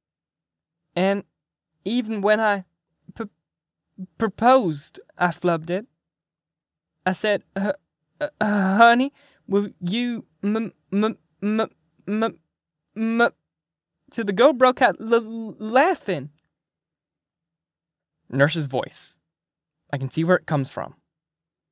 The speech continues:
"Your mother has spoken to me about this girl, Billy. Apparently, she was quite beneath you. What would you speculate it was about her that frightened you so, Billy?"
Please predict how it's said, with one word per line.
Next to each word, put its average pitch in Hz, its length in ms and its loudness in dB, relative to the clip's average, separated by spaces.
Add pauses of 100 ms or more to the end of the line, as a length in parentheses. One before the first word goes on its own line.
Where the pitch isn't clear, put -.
(640)
"Your 185 400 0
mother 156 540 2
has 147 420 -8
spoken 175 480 -2
to - 120 -8
me 120 140 -8
about 120 300 -10
this - 180 -12
girl, 123 380 -12
Billy. 127 340 -10 (1120)
Apparently, 170 600 -4
she - 180 -12
was 151 340 -8 (280)
quite - 300 -4
beneath 208 460 -2
you. 131 200 -14 (1200)
What 202 240 -2
would 208 160 -6
you 175 80 -8
speculate 160 520 -2
it - 80 -8
was 180 200 -2
about 190 300 0
her 127 160 -8
that - 240 -18
frightened 175 360 -2
you 175 80 -2
so, 170 360 -4
Billy?" 123 360 -12